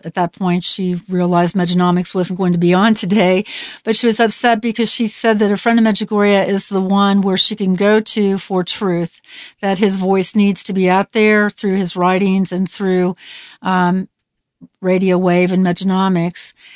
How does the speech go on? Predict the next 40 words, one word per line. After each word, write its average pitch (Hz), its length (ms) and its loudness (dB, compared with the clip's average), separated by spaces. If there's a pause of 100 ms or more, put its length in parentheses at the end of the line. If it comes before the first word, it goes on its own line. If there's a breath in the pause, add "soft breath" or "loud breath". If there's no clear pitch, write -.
(180 soft breath)
And 196 140 -4
that's 190 160 -2
all 214 100 2
she 220 160 -2
really 214 220 4
wanted 190 320 0
to 180 100 -8
say. 175 460 -2
So 202 280 -2
what 202 200 0
I'm 254 240 2 (120)
going 220 160 2
to 208 80 -2
say 202 240 -2
to 202 200 -6
you 190 160 0
is, 185 380 0 (840 loud breath)
think 262 160 2
about 180 360 0
that. 170 340 -4
Think 226 240 -4
about 196 300 2
what 190 380 -2
you 196 60 -4
saw 202 540 4
on 190 300 -2
T 185 180 -6
V. 240 480 2
Think - 260 -4
about 180 240 2
what 180 240 -2
you 185 80 -4
heard 185 380 0
on 180 120 0
the 175 80 0
radio. 208 720 2 (460 loud breath)
Think 247 380 -2
about 196 560 0 (120)
the 180 220 -8
chaos. 175 840 -2